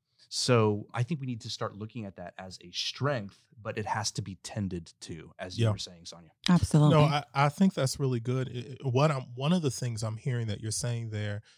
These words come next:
Speaker 2: that I think is critical that I myself don't wanna miss and I don't want our listeners to miss is that you have to acknowledge it.
Speaker 3: Yes.
Speaker 2: You know, acknowledge it so you can do something with it. I think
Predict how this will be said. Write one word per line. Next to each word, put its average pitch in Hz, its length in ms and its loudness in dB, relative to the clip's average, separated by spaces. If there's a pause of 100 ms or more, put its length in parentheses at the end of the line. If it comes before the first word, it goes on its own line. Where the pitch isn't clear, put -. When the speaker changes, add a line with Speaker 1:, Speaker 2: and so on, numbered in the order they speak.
(160)
Speaker 2:
that 107 280 2
I 113 100 0
think 117 220 -2
is - 120 -6
critical 135 440 2
that 104 220 -4
I 127 160 -4
myself 120 380 0
don't 113 160 -4
wanna 113 180 -4
miss 110 240 -2
and 107 100 -2
I 110 60 0
don't 113 160 0
want 104 160 -4
our 101 100 -4
listeners 117 420 0
to - 80 -6
miss 101 240 -6
is 107 120 -8
that 107 160 -4
you 113 140 -6
have 117 220 -4
to 113 160 -4
acknowledge 104 600 -6 (320)
it. - 60 -14
Speaker 3:
Yes. - 680 -4
Speaker 2:
You 117 120 0
know, 101 140 -4
acknowledge 135 500 2
it - 100 -6
so - 80 -4
you 123 180 -2
can 101 200 -2
do 117 180 0
something 110 460 -4
with 110 240 -6
it. - 100 -6 (100)
I 117 60 -6
think 113 280 -4